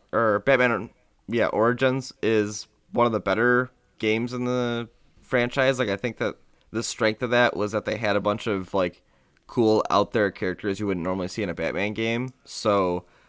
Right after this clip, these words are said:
I think them tackling, like, this Court of Owls style,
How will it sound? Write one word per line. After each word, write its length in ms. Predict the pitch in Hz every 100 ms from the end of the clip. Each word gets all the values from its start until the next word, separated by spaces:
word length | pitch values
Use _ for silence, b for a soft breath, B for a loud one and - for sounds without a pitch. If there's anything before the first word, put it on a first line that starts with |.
| -
I 80 | 113
think 200 | 135 107
them 220 | 113 117
tackling, 540 | 127 117 123 117 113
like, 240 | 107 92 -
this 280 | 98 - - -
Court 220 | 123 110
of 100 | 98
Owls 460 | 90 98 101 107 -
style, 680 | - 98 95 92 95 95